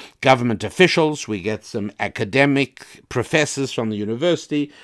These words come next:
we get some bureaucrats, we get some elected officials, put 'em all on a big committee, and the committee then looks at applications and decides to allocate waterfront property in that way. Now, during the old Soviet Union, that's precisely how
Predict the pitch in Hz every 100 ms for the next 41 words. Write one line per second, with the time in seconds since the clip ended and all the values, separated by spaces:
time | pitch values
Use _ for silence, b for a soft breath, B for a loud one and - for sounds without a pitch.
0 | B - 175 123 107 - 92 101 185 175
1 | 156 - 139 131 - - 107 95 - 92
2 | 98 147 180 - 156 143 156 - 139 -
3 | b b - 220 180 180 175 127 104 220
4 | 185 - 131 127 127 123 b b - 110
5 | 107 - 135 139 143 135 - 110 120 113
6 | 113 156 - 127 104 101 - - 165 151
7 | - 143 139 - 117 107 104 120 113 110
8 | - 107 113 107 - 107 95 113 113 -
9 | 117 107 - 101 - 90 95 b b b
10 | - 123 113 98 101 95 - 113 143 98
11 | 80 B B B 143 123 120 110 123 117
12 | 120 120 110 - 110 101 92 131 147 156
13 | 160 101 - - 139 143 - 135 180 196
14 | - 139 104 101 104 104 107